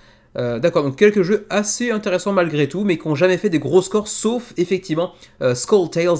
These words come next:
qui avait fait un gros gros score, et je m'en souviens parce que, euh, quand j'avais parcouru justement Nexum Galaxy, je me disais qu'ils avaient fait des petits scores jusqu'à présent, et en fait non,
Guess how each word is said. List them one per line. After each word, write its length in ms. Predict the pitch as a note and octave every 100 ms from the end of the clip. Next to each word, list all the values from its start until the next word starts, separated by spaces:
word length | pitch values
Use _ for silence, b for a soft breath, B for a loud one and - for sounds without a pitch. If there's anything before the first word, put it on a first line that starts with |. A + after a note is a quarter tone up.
| -
qui 80 |
avait 60 | C3
fait 120 | C3
un 80 | C#3+
gros 260 | A#2 F3+ F3+
gros 160 | C#3
score, 240 | C3 E3 C3
et 100 | C3+
je 60 |
m'en 100 | E3+
souviens 280 | D#3 C#3+ D#3
parce 160 | D3+ -
que, 160 | D3+ B B B B G#2+
euh, 200 | A2+ A2
quand 160 | D#3+
j'avais 140 | D#3 D#3+
parcouru 400 | D#3 - D3 D3+
justement 260 | C3 C3+
Nexum 300 | C3 C#3 D3
Galaxy, 320 | C#3 B2+ B2 F3+
je 60 |
me 60 | C3
disais 200 | B2 D#3+
qu'ils 180 | C#3 B2
avaient 160 | C3 B2+
fait 160 | D3+
des 240 | B2+ A#2 A2+
petits 280 | - G3+ -
scores 180 | G3
jusqu'à 140 | C3 C#3
présent, 220 | C3 D#3
et 120 | F3+ F3
en 60 |
fait 260 | - E3 C#3
non, 220 | C#3+ D#3